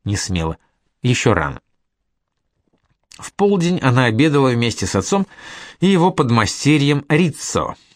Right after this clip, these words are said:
высоким, кудрявым и надменным мальчишкой. С самого утра он сказал Колетте лишь «добрый день», но постоянно искоса на неё поглядывал.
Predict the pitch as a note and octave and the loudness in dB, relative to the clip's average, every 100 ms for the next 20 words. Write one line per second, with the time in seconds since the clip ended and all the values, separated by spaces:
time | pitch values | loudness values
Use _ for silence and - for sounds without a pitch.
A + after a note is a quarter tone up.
0 | _ - G2+ G2 - F3 - E3 D3 G#2+ | _ -6 -4 -2 -2 -2 0 -2 -2 -4
1 | E2+ G2 C3+ B2 B2 A2 _ _ - C#3+ | -2 0 2 2 0 -2 _ _ -2 0
2 | G#2 F2 F#2+ A2+ G2 F#2+ F#2+ F#2+ - G#2 | 0 0 0 0 0 0 0 0 -2 -2
3 | - - _ _ _ _ _ _ _ - | -6 -14 _ _ _ _ _ _ _ -16
4 | - C3 G#2 F#2 F2+ E2+ C3 C#3 A#2+ - | -4 0 0 0 0 0 0 2 -2 -2
5 | G#2 G#2+ F#2+ G#2 D3 D3 C#3 C3 - - | 0 0 2 0 0 0 0 0 -2 -6
6 | G2+ A#2+ A2 A2+ B2 A#2 A2+ D3 F2 - | 0 0 2 2 0 0 0 0 -2 -8
7 | - A2+ B2 - - - - F#2 A#2 F3 | -10 -2 -2 -2 -10 -8 -8 -2 -2 0
8 | G3 G3 - E3 - - - F3 E3 G#2+ | -2 -4 -2 -2 -4 -8 -6 -2 0 2
9 | A2+ C3 - E2+ D#2+ B1+ | 0 0 -2 -2 -4 -8